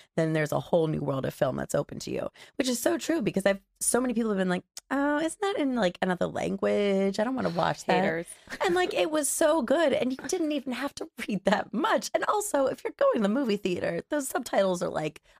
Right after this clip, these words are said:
Speaker 1: a foot tall. <laughs> Like, you're
Speaker 2: Um,
Speaker 1: fine.
Speaker 2: I have my subtitles on all the time,
Speaker 1: I do too, girl.
Speaker 2: regardless. I mean,
Speaker 1: <laughs>
Speaker 2: like, come on, guys. Like, <laughs> yeah, I, exactly. When I'm watching Netflix, subtitles on
Speaker 1: Yeah.
Speaker 2: always. So, and I just, I love foreign cinema.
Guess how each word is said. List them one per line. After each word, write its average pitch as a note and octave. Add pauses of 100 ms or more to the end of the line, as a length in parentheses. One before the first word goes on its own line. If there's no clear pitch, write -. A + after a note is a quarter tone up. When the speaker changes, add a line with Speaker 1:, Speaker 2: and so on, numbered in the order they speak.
Speaker 1:
a A#3+
foot -
tall. -
<laughs> -
Like, -
you're C#4
Speaker 2:
Um, A#3
Speaker 1:
fine. -
Speaker 2:
I A3
have F#4
my G4
subtitles A3+
on G#3 (100)
all E3
the F3
time, F3
Speaker 1:
I D3+
do C#3+
too, F#3+
girl. F#3
Speaker 2:
regardless. D3 (140)
I F#3
mean, G3+
Speaker 1:
<laughs> G3+
Speaker 2:
like, -
come A#3
on, C3+
guys. F#2+
Like, F#3
<laughs> C4+
yeah, D#4+
I, C#4+
exactly. C4+
When A3
I'm C4+
watching C#4+
Netflix, C4+ (100)
subtitles F#3+ (160)
on E3 (220)
Speaker 1:
Yeah. F#3
Speaker 2:
always. D3
So, F3 (420)
and G#3+
I A3
just, A#3 (100)
I G3
love E3+
foreign D#3+
cinema. D3